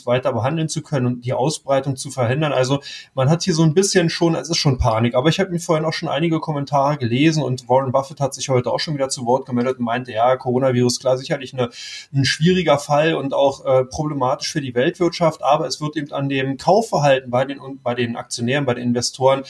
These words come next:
nicht wesentlich und lange viel ändern, sondern das ist eben wirklich eher momentan vielleicht auch der alte Spruch von Costolani oder ich glaub, der Spruch ist sogar schon älter, „Kaufen, wenn die Kanonen donnern“, könnte man vielleicht sagen.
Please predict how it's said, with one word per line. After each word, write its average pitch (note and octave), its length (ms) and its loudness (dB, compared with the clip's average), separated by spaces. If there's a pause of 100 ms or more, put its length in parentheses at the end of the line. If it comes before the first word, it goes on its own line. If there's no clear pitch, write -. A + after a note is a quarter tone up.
(220)
nicht D#3+ 320 2
wesentlich D3 480 0
und B2 140 -6
lange C#3+ 300 4
viel C#3+ 220 -2
ändern, D#3+ 300 0
sondern C3+ 380 -4
das D3 200 0
ist - 80 -4
eben C3+ 160 -6
wirklich D3 320 -8
eher C3 100 -2
momentan C#3 480 -2
vielleicht D#3 320 0
auch E3 80 -12
der D3 160 2
alte C#3 180 0
Spruch - 260 -6
von B2 220 -2
Costolani C3 580 0
oder A#2 140 2
ich A2+ 100 -8
glaub, - 120 -12
der A#2 100 -6
Spruch B2+ 180 -8
ist B2 140 -2 (260)
sogar A#2 240 -2
schon A#2+ 180 -6
älter, B2+ 260 -2
„Kaufen, D#3 500 0
wenn A#2 140 -2
die C3+ 60 -8
Kanonen D3 360 4
donnern“, G2+ 280 0
könnte A2 220 -6
man G#2+ 140 -6
vielleicht G#2+ 260 -6
sagen. G2+ 260 -4